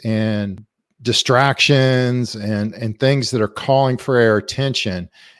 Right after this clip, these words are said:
And it's only gotten faster and faster, especially over the last five to ten years. How do we create a haven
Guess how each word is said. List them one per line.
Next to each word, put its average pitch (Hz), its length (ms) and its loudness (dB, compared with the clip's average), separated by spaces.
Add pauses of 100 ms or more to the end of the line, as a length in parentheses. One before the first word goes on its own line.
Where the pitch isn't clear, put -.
And 123 100 -2
it's 131 180 -4
only 175 220 6
gotten 123 300 0
faster 123 680 -8
and 98 160 -10
faster, 127 540 -2
especially 170 600 4
over 113 220 4
the 104 80 -2
last 110 320 2
five 117 300 2
to 107 80 -6
ten 107 260 -4
years. - 560 -6 (480)
How 226 320 0
do 226 80 2
we 180 220 2
create 110 640 -2 (580)
a 113 80 -4
haven 139 720 4